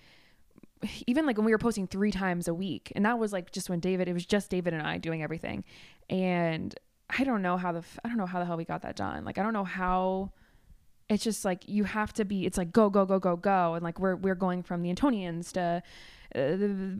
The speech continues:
the, the boys' house to our house to the car. It's just, like, so many, it's just all day long, like, constantly.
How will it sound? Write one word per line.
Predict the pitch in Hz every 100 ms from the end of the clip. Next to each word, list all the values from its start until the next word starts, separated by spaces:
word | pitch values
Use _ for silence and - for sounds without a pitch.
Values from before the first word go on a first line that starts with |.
| 220
the, | 220 214
the | 208
boys' | 226 262 220
house | 208 175 170 -
to | -
our | 247
house | 214 185 170 180 -
to | 175
the | 185
car. | - 247 185 170
It's | 190
just, | 185
like, | 175 170
so | - 220 220
many, | 196 175
it's | 175 -
just | - -
all | 185 185 165
day | 165 175 170 160 -
long, | 165 165 - -
like, | - -
constantly. | - - 165 - - - -